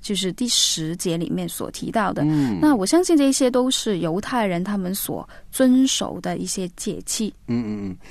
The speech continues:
Speaker 2: 能不能稍微简单地解释一下这，呃，几个名词，日子、月份、节期、年，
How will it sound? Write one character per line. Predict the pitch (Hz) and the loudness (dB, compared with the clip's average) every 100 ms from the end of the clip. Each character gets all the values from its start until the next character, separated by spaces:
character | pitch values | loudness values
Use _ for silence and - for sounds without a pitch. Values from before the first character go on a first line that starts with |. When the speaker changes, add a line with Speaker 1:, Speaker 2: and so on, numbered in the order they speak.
| - - | -18 2
Speaker 2:
能 | 165 | 6
不 | 214 | 6
能 | 185 190 | 4 2
稍 | - 170 | 0 2
微 | 160 160 160 160 | 4 4 4 4
简 | 151 - 82 90 | 0 -4 -4 -2
单 | 131 135 | -2 -2
地 | 110 90 82 78 78 85 - | -4 -4 -4 -4 -6 -8 -6
解 | 85 | -6
释 | - - | -4 -2
一 | 98 104 | 0 0
下 | 117 85 64 - - | -2 -4 -6 -16 -8
这， | - 95 175 - - | -4 -2 -4 -8 -12
呃， | 87 80 | -12 -12
几 | - - 78 | -10 -10 -10
个 | 87 80 78 - | -8 -10 -10 -8
名 | 90 117 | -4 -4
词， | - 92 87 | -4 -6 2
日 | 175 196 | 4 4
子、 | - 78 | 2 -2
月 | 120 160 | 2 2
份、 | 104 120 87 | 2 -2 -4
节 | - - 95 | -6 -4 -2
期、 | 113 - 123 117 | -2 -4 -4 -2
年， | 107 87 82 85 95 110 | -4 -4 -6 -4 -2 -2